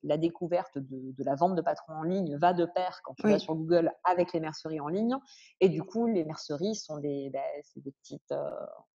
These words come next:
Speaker 1: comment dire ? Des petits concept stores de la couture, quoi. Heu, surtout les jolies merceries un petit peu sympas. Heu, tu avais les petites marques de patrons en vogue, tu avais, heu, les jolis tissus qui allaient bien, heu, enfin,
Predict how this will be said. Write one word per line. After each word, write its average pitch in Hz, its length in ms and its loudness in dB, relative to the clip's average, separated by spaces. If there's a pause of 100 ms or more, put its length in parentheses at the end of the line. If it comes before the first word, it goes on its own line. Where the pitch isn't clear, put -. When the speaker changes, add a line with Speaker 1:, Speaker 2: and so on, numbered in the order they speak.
(400)
Speaker 1:
comment 147 140 -4
dire ? 135 180 -6
Des 147 120 -2
petits 151 220 -8
concept 156 340 -4
stores 190 240 4
de 160 100 4
la 156 80 4
couture, - 360 0
quoi. - 320 0
Heu, 143 140 -2
surtout 165 340 -6
les 151 140 0
jolies 160 280 0
merceries 165 540 -4
un 151 80 -6
petit - 180 -10
peu 156 120 -8
sympas. 151 420 0 (380)
Heu, 139 240 2
tu 143 60 0
avais 175 440 2
les 165 100 0
petites - 300 -12
marques 165 360 -2
de 151 120 0
patrons 147 360 -4
en 143 160 -6
vogue, 208 540 6 (240)
tu 165 60 0
avais, 170 500 0
heu, 147 100 0
les 170 140 2
jolis 170 300 0
tissus - 360 -12
qui - 160 -8
allaient 143 140 -4
bien, 214 720 0
heu, 151 180 0
enfin, 151 280 -2